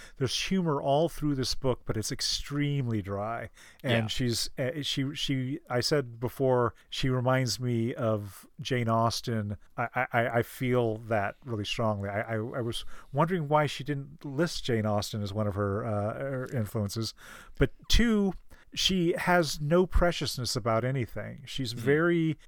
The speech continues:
Speaker 1: like, there's nothing magical about what she does. There's nothing, there's no, she, she doesn't want to protect her, uh, process, nor does she want to, uh, over embellish what's going on. She to-, talks just very plainly about where her ideas come from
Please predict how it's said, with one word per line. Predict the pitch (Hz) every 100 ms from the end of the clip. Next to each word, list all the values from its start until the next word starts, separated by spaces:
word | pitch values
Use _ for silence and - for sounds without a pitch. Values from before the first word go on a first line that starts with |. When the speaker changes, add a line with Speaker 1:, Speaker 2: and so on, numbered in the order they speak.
| -
Speaker 1:
like, | 123 120 - 175
there's | 127 113
nothing | 135 156 175 123
magical | 123 127 117 143
about | 135 127 139
what | 127
she | -
does. | 120 123 123 110
There's | 107
nothing, | 113 113 104 - _
there's | 123 104
no, | 123 117 113 117 - 202
she, | - 113 104
she | -
doesn't | 120 117
want | 127 117
to | - 110
protect | 107 - - 156 -
her, | 160 147 143 139 - -
uh, | 139 131
process, | 131 143 139 - 139 - -
nor | 127
does | 123 120
she | 131
want | 120 123 117
to, | - 117 110 107 - -
uh, | 120 113 107 - _
over | 139 127 113 120 113 113 104 -
embellish | 123 101 110 110 110 - -
what's | 120 -
going | 120 110
on. | 117 110
She | 98 123
to-, | 160 156 147
talks | 151 156 -
just | 156 -
very | 110 117 120 139
plainly | - 117 117 135 123 - - - -
about | 127 117 -
where | 110 117
her | 131
ideas | 127 120 123 117
come | - 117
from | 107 117 120